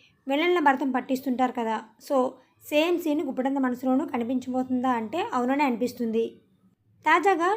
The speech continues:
షూటింగ్ లొకేషన్కి సంబంధించిన వీడియో ఒకటి లీక్ అయింది. దాన్ని రిషి ఫ్యాన్స్ పేజీలో షేర్ చేయగా వైరల్ అవుతుంది. ఇందులో రిషి డీబీఎస్టీ కాలేజీకి ఎండీగా ఎంట్రీ ఇస్తుంటే పైనుంచి పూల వర్షం కురిపిస్తూ అతనికి స్వాగతం పలుకుతున్నారు. అయితే వచ్చేది రిషి అయి ఉండడు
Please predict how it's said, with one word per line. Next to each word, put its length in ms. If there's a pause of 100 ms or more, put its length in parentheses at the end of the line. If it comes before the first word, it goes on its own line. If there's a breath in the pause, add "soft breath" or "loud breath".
షూటింగ్ 360
లొకేషన్కి 380
సంబంధించిన 500
వీడియో 220
ఒకటి 280
లీక్ 260
అయింది. 260 (440 soft breath)
దాన్ని 380
రిషి 240
ఫ్యాన్స్ 380
పేజీలో 340
షేర్ 300
చేయగా 300 (420 loud breath)
వైరల్ 300
అవుతుంది. 360 (140)
ఇందులో 360
రిషి 300
డీబీఎస్టీ 460
కాలేజీకి 480
ఎండీగా 440
ఎంట్రీ 200
ఇస్తుంటే 440 (440 loud breath)
పైనుంచి 420
పూల 260
వర్షం 300
కురిపిస్తూ 480 (380)
అతనికి 320
స్వాగతం 380
పలుకుతున్నారు. 600 (460 soft breath)
అయితే 240
వచ్చేది 420
రిషి 240
అయి 180
ఉండడు 280